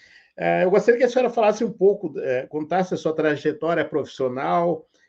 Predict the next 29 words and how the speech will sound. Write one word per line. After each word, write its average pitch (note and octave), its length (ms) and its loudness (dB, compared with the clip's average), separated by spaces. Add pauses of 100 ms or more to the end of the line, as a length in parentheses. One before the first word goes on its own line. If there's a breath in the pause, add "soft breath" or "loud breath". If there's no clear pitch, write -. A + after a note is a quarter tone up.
(200)
Ah, G#2 1120 -6
eu - 140 -12
soube D3 260 -6
que B2+ 80 -4
a - 20 -4
senhora B2+ 280 -4
começou B2+ 640 -6 (880)
como C3 300 -4
vendedora D3 1400 0 (360)
de A2 140 -14
porta D#3+ 340 2
em, A#2 120 -6 (160)
tipo, D3 400 -6
de G2+ 160 -8
porta C#3+ 340 -4
em A#2 60 -8
porta. D#3 540 -2
Eu G#2+ 120 -8
queria A#3 240 -4
que - 60 -20
você C#4 100 -10
contasse G#3 360 -2
um F#3 60 -4
pouco - 320 -4 (280 soft breath)
a - 40 -20
sua C3 180 -4
trajetória, C3 720 -2 (480)
ah, G#2 580 -6
profissional. A2+ 640 -4